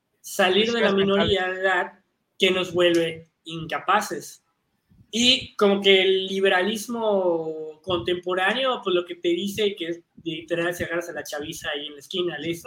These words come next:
Speaker 1: "Oye, ¿qué entiendes por libertad?". Te va a decir, "Hacer lo que se me pegue la chingada gana, siempre y cuando no afecte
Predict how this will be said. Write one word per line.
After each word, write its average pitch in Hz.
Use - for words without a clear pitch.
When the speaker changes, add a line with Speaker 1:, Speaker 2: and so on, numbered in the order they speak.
Speaker 1:
"Oye, 247
¿qué 285
entiendes 269
por 226
libertad?". 220
Te 202
va 220
a 226
decir, 202
"Hacer 240
lo 185
que 180
se 190
me 185
pegue 240
la 214
chingada 202
gana, 180
siempre 220
y 202
cuando 214
no 185
afecte 196